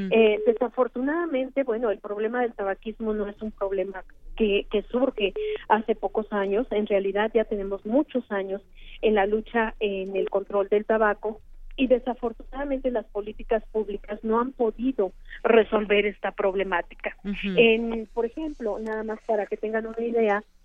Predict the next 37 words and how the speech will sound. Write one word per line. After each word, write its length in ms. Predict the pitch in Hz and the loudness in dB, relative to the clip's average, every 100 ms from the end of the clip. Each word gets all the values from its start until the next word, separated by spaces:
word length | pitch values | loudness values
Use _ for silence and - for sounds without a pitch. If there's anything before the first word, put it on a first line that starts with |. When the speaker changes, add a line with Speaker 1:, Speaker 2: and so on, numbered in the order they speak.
| - - | -20 0
Speaker 1:
en 240 | 233 226 | 2 2
dos 240 | 214 220 233 | 2 2 2
mil 200 | 269 311 | 2 2
cuatro 540 | - 240 220 196 185 - - - - - - - | 2 2 2 -2 -4 -8 -18 -20 -18 -18 -18 -6
y 320 | 233 214 202 | -2 0 0
dos 200 | 202 196 226 | 2 2 2
mil 180 | 233 233 | -2 -2
cinco, 420 | 254 214 - 202 - - - - _ - - | -2 -2 0 0 0 -14 -20 -20 _ -14 -2
México 640 | 233 233 240 285 - 214 | 2 2 2 0 0 -2
como 240 | 208 190 180 | -2 -4 -2
país 380 | 190 190 202 - - - - | 0 2 2 -2 -12 -10 -2
firmó 340 | 240 220 220 214 | 2 4 6 4
el 80 | |
convenio 580 | - 220 214 214 214 220 | 4 0 4 4 4 0
marco 400 | 220 196 190 208 | -2 -6 -6 -2
del 140 | 190 180 | 0 0
control 380 | 185 - 190 | -4 -2 0
del 180 | 196 208 | 0 -2
tabaco 360 | 202 185 180 190 | 0 0 0 2
de 120 | 190 | 2
la 80 | 180 | 2
Organización 600 | 180 185 - 196 214 202 | -2 -6 -6 -4 -4 -4
Mundial 300 | 196 185 180 | 0 2 2
de 120 | 190 | 2
la 120 | 185 | 0
Salud. 300 | 190 311 320 - - | 2 0 0 -4 -10
Speaker 2:
Ujú. 200 | 196 190 | -8 0
Speaker 1:
Es 160 | 196 269 | 2 6
un 100 | 339 | 4
convenio 520 | 339 320 247 240 240 | 4 6 6 6 2
internacional 840 | 233 - 196 196 190 208 208 196 202 | -2 -2 -4 -6 -8 -8 -4 -4 -4
que, 140 | 208 202 - | -8 -8 -4
en 160 | 220 | 0
el 140 | 208 - | 2 4
cual 240 | 226 214 | 4 4
nos 180 | 220 - | 0 -4
comprometimos 920 | 208 - 202 196 - 226 220 190 | -6 0 0 0 -2 -2 0 -2